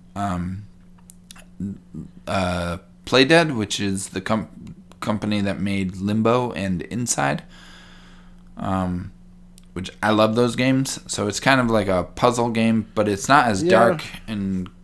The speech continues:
Speaker 1: and dreary as those games.
Speaker 2: It looks like the type of aesthetic you would like.
Speaker 1: Yeah.
Speaker 2: Is it all top down?
Speaker 1: Yeah, it's all top down. It's beautiful though. It's, it's, and it, it really, you,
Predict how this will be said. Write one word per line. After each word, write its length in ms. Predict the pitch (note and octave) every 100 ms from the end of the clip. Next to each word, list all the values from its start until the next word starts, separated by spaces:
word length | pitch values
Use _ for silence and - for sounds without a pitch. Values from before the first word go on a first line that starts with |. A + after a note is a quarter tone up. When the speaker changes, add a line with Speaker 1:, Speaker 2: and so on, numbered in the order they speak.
| - - - -
Speaker 1:
and 460 | F#2+ F#2 F#2 F#2+
dreary 400 | - G2 G#2+ G#2+
as 180 | A2 G#2+
those 200 | A#2+ A#2+
games. 360 | - C3 C#3+ - - - - - - - - - - - - - -
Speaker 2:
It 160 | F#2+
looks 280 | C3 - -
like 140 | B2+ - - - - - - -
the 80 | G#2+
type 260 | - G2
of 100 | G2 G2
aesthetic 520 | F#2+ - G2 F#2+ -
you 80 | F#2
would 120 | D2+
like. 300 | D#2+ D#2+ - - - - -
Speaker 1:
Yeah. 280 | A#2 A2+ C#3
Speaker 2:
Is 120 | A#2+ B2
it 80 |
all 200 | A#2+ B2+
top 260 | - D#3+ D#3+
down? 320 | D#3+ D3+ F3+ - - -
Speaker 1:
Yeah, 260 | A#2 A2+ G2
it's 120 | G2
all 100 | D3
top 300 | D#3 B2 -
down. 240 | F#2 E2+ - - - - -
It's 140 | C3
beautiful 480 | C3+ C#3 B2 F#2+ F#2
though. 300 | E2+ D#2 E2
It's, 420 | G2+ G#2+ - -
it's, 300 | A2+ A2+ - -
and 220 | A#2+ A2
it, 180 | G#2 E2
it 240 | G#2+ G2 A2
really, 340 | B2 A#2 G#2+
you, 340 | F2 G2 G2+